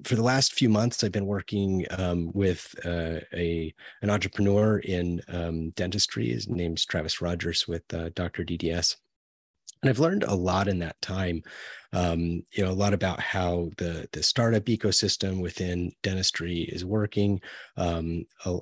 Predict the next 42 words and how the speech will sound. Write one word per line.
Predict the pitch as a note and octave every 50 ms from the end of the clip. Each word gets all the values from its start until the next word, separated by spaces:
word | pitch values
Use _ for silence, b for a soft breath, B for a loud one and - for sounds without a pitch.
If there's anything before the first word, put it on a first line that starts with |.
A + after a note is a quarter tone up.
| - -
a | G2
lot | F#2 F#2 F2+ F2 F2
about | E2+ - F2 E2+ F2 E2 - -
how | - - F2+ F2 E2+ E2+ E2+ E2
the | F#2
venture | F2+ F2+ D#2+ - - -
capital, | - - A2 G2+ G2+ - G2+ F#2+ F#2+ F#2+ F#2 F2+ F2+ - - -
um, | F2+ E2+ E2+ E2 D#2+ E2 E2 B B B B B B
kind | - F2 F2
of, | E2+ D#2+ - - -
kind | - F#2+ F2 F2
of | E2+
works | E2+ F#2+ F#2 F2+ - - F#2
within | F2 - F#2 F2
the | E2 -
industry. | F2+ F#2 F2 D#2+ - - - F2+ F2 F2 F2 F2 E2+ F2+ F2 - -
Um, | F2+ F2 F2 E2 E2 D#2+ D#2+ - B B B B B B B B B B B B _ -
and, | - A#2 A2+ A2 A2 A2 -
but | - B2+ B2 C#3+
yeah, | D#3 D3 B2+ G#2
currently | - - E3+ F#3+ G3+ - G3 D3 C3+ B2 A#2
I'm | E2+ G#2 G#2 G2+ G2 F#2
just | - A2+ - - -
looking | G#2 G#2 - G#2+ G#2 G2
at, | F2+ F2+ - - - - -
uh, | G#2+ G#2
what | - B2+ B2 A#2+ -
avenues | A2 A2+ G#2+ A2 A2+ G#2+ F#2
are | G2 F#2 F#2+
open | F#2+ F#2+ - - G2+ F#2
to | - F#2+
me, | F2+ F2+ F2 F2 F2 E2+ G2 G2+ -
um, | - F#2 F2+ F2 E2+
to | E2 - -
pursue | - F2+ F2 - - - G2+ G2+ G2 F#2 F2+ F2 F2 E2+ - - -
a, | F2 F2 F2 E2+ E2 - - -
a | F2 F2 F2 E2+ E2 E2+ E2+ D#2+ D#2+ -
career | - G2+ G2+ G2+ G2+ G2 F#2+
where | F2 F2 E2+
I | F2 F2 E2+
can, | - - F2+ F2 E2+ E2+ E2 E2+ F2 -
um, | E2 E2+ E2+ E2 D#2+ E2 D#2+